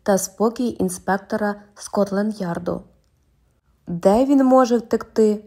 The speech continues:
продовжував Жармен, натягаючи білу куртку, яку носив у ті часи, коли не служив за столом.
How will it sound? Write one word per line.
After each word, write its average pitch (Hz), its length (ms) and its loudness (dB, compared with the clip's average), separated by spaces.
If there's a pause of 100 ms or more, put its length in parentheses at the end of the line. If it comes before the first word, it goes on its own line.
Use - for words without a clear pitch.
(140)
продовжував 208 760 4
Жармен, 180 520 -4 (220)
натягаючи 196 680 2
білу 185 260 2
куртку, 247 420 -2
яку 196 220 0
носив 196 380 0
у 196 80 4
ті 196 160 0
часи, 196 460 -2 (260)
коли 214 260 4
не 196 120 2
служив 208 380 -2
за 185 140 -2
столом. 190 500 -4